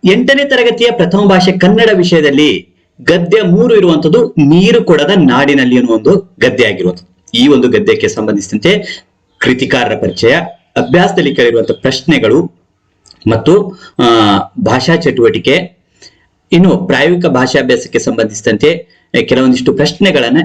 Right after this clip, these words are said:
ಈ ವಿಡಿಯೋದಲ್ಲಿ ಉತ್ತರಿಸ್ಕೊಂಡು ಬರೋಣ. ಪೂರ್ತಿಯಾಗಿರುವಂತಹ ವಿಡಿಯೋನ ವೀಕ್ಷಿಸಿ ಹಾಗೂ ನಿಮ್ಗೆ ಈ ವಿಡಿಯೋ ಇಷ್ಟ ಆದಲ್ಲಿ ಲೈಕ್ ಮಾಡಿ. ಮೂರನೇ ಗದ್ಯ ನೀರು ಕೊಡದ ನಾಡಿನಲ್ಲಿ ಗದ್ಯವಾಗಿರುವಂತದ್ದು. ನೇಮಿಚಂದ್ರ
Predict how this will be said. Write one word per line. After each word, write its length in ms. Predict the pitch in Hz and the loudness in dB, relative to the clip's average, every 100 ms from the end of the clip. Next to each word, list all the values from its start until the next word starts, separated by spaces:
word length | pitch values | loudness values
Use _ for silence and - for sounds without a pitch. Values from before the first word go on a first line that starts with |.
| - | 0
ಈ 100 | 117 | 0
ವಿಡಿಯೋದಲ್ಲಿ 500 | 110 101 92 156 - | 2 2 2 0 -2
ಉತ್ತರಿಸ್ಕೊಂಡು 480 | - - - - 98 | -6 -4 -4 0 0
ಬರೋಣ. 220 | 92 107 | 2 2
ಪೂರ್ತಿಯಾಗಿರುವಂತಹ 720 | 170 107 98 110 98 101 98 113 | 2 0 0 0 0 0 0 2
ವಿಡಿಯೋನ 280 | 135 170 | 2 2
ವೀಕ್ಷಿಸಿ 380 | 156 - 135 - | 0 -4 -4 -2
ಹಾಗೂ 180 | 120 113 | -2 -2
ನಿಮ್ಗೆ 200 | 113 104 | -2 -2
ಈ 220 | 95 110 | -2 0
ವಿಡಿಯೋ 180 | 98 104 | 2 2
ಇಷ್ಟ 160 | 98 104 | 0 -2
ಆದಲ್ಲಿ 440 | 95 131 220 - _ - 170 | 0 2 0 -4 _ -6 -2
ಲೈಕ್ 300 | - 90 95 | 0 -2 -2
ಮಾಡಿ. 320 | 95 175 180 | 0 0 0
ಮೂರನೇ 320 | 104 107 110 | -2 0 0
ಗದ್ಯ 360 | 101 98 - 185 226 - - - | 0 -2 0 -2 -2 -10 -16 -2
ನೀರು 400 | 131 131 180 - | 2 4 4 2
ಕೊಡದ 280 | - 131 131 | 2 0 2
ನಾಡಿನಲ್ಲಿ 600 | 190 131 110 104 95 110 | 2 2 2 0 2 2
ಗದ್ಯವಾಗಿರುವಂತದ್ದು. 840 | 104 92 101 90 85 80 - _ _ _ _ _ _ _ _ _ _ _ - | 0 0 0 0 -2 -6 -10 _ _ _ _ _ _ _ _ _ _ _ 0
ನೇಮಿಚಂದ್ರ 600 | 151 190 214 - 160 135 | 2 4 2 2 0 0